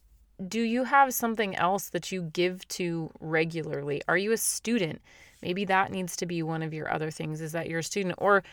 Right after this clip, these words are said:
do you have a nine-to-five, too, that you work? That's another one of my big responsibilities is, is my career that I had for a long time. I only do a few hours here and there, but still,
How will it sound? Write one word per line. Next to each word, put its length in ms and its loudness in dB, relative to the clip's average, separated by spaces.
do 80 -4
you 60 2
have 80 2
a 40 2
nine-to-five, 880 6
too, 320 -2
that 160 0
you 160 -4
work? 420 0
That's 260 8
another 280 2
one 120 2
of 60 2
my 180 4
big 220 0
responsibilities 960 0
is, 320 -6
is 200 -4
my 280 0
career 640 0
that 120 0
I 100 4
had 320 -2
for 140 -2
a 80 0
long 240 -4
time. 420 -6
I 120 -2
only 220 -2
do 180 -2
a 40 -2
few 240 -4
hours 400 0
here 200 -4
and 120 -2
there, 220 2
but 220 2
still, 480 4